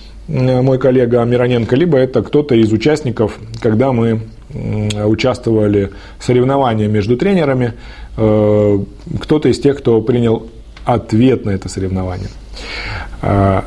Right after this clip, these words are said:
что я думаю по поводу стресса? Стресс, либо сильное эмоциональное напряжение возникает, когда вам приходится бороться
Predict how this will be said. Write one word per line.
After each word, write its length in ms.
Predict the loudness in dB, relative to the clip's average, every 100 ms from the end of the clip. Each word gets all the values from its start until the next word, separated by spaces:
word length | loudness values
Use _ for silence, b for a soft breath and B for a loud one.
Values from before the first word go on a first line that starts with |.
| -2
что 260 | 0 2
я 160 | 4 2
думаю 280 | 2 0 0
по 120 | 0
поводу 320 | 2 2 2
стресса? 520 | -2 0 0 0 -6 -10 -14 -20 -20 -20 -12
Стресс, 640 | -10 -2 2 2 2 -2 2
либо 320 | 2 4 0
сильное 380 | 2 2 2 0
эмоциональное 580 | 0 0 0 0 2
напряжение 640 | 2 0 0 2 2 2 2
возникает, 560 | 2 0 0 0 0
когда 220 | 0 2
вам 120 | 2 2
приходится 600 | -2 2 2 2 0 0
бороться 880 | 2 2 2 2 2 0 -2 -2